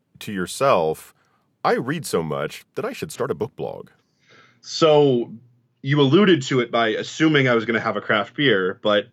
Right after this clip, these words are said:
Speaker 2: I also write a beer blog 'cause I'm apparently a glutton for punishment about
Speaker 1: <laughs>
Speaker 2: spending my time unwisely on things that people may or may not read.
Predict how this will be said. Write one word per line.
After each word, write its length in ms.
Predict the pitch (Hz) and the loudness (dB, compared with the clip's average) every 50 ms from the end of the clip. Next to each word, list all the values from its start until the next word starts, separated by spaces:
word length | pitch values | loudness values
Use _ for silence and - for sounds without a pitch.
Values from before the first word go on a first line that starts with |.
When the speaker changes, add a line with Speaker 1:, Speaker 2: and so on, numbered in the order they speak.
| - | -10
Speaker 2:
I 220 | - 131 143 156 156 | -4 0 2 2 2
also 440 | - 127 147 175 180 - - 135 | 2 2 2 2 2 2 0 0
write 220 | 117 107 110 113 107 | 2 2 2 2 0
a 60 | 101 | 0
beer 240 | 87 85 107 123 131 | -2 -2 -2 -2 0
blog 340 | 147 160 165 170 175 170 180 139 | 2 2 2 2 2 0 -4 -10
'cause 160 | - - 110 | -8 -6 -2
I'm 140 | 107 107 104 | -2 -2 -2
apparently 440 | 98 - - 117 117 95 - 117 113 | -2 -2 0 0 0 0 0 0 0
a 60 | 104 98 | 0 -2
glutton 360 | 87 92 101 101 101 117 113 | -2 -2 -2 0 0 -2 -2
for 120 | - 101 95 | -2 -4 -4
punishment 500 | - 113 107 110 - - 127 123 - - | -2 0 -2 -2 0 0 0 0 0 0
about 300 | 107 101 107 104 101 92 - - | -2 0 2 2 0 0 0 -2
Speaker 1:
<laughs> 340 | 147 - - - - 156 | -4 -4 -4 -4 -4 -4
Speaker 2:
spending 480 | 156 - - 165 147 147 151 151 156 147 | -4 0 2 2 4 4 2 0 0 0
my 160 | 139 131 127 | 2 2 0
time 720 | 120 - - 131 123 123 127 131 131 127 131 135 135 135 _ _ _ - | -2 -4 -2 -2 0 2 2 2 2 2 0 -2 -4 -6 _ _ _ -2
unwisely 880 | 131 131 135 139 135 117 120 113 113 120 123 117 - 127 127 127 127 | 0 2 2 2 4 2 2 2 2 0 0 -2 -4 -4 -2 -2 -2
on 260 | 120 117 113 110 110 110 | -2 -2 0 -2 -2 -2
things 440 | 107 - 120 117 117 120 120 117 117 - | -4 -2 0 2 2 2 2 2 0 2
that 200 | 113 107 - - | 0 0 2 2
people 280 | 127 117 110 113 110 | 0 2 4 4 4
may 200 | 113 113 113 117 | 6 6 6 6
or 80 | 120 120 | 4 4
may 140 | 127 123 123 | 4 2 4
not 240 | 123 123 120 113 | 4 4 2 2
read. 360 | 117 117 120 131 143 151 170 | 2 0 0 0 -2 -2 -2